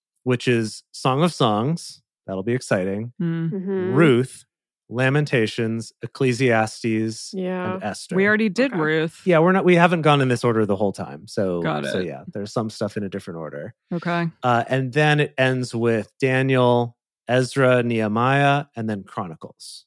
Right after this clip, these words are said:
Speaker 1: at the end.
Speaker 2: Oh, Chronicles
Speaker 3: Hmm.
Speaker 2: is the end of the,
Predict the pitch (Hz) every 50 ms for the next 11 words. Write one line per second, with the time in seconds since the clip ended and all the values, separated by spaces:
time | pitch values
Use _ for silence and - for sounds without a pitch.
0 | _ _ _ - - - 92 73 62 - - _ _ - 202 202 190 160 - 185
1 | 190 190 196 196 220 226 208 185 190 190 175 156 190 185 175 175 180 180 180 180
2 | 170 170 170 165 165 170 175 170 165 170 170 170 170 165 - -